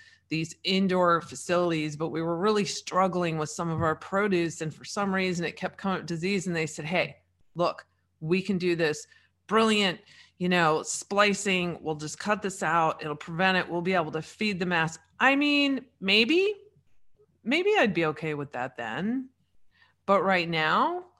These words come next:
with everyone who's controlling this and what's going on, and we know that this is a completely forced agenda for control,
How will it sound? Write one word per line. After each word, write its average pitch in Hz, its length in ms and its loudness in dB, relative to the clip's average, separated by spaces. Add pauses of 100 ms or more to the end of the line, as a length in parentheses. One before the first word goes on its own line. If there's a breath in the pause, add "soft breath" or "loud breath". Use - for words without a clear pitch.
(140)
with 180 140 0
everyone 190 340 0
who's 185 180 -2
controlling 175 580 -6
this 262 280 -4
and 175 120 -4
what's 170 240 -4
going 165 300 -6
on, 202 300 0
and 180 120 0
we 165 120 -4
know 170 180 -2
that 180 180 -4
this 165 180 -6
is 165 120 -6
a 160 160 -4
completely 196 560 -4
forced 170 400 -4
agenda 170 720 0
for - 160 -6
control, 202 680 -2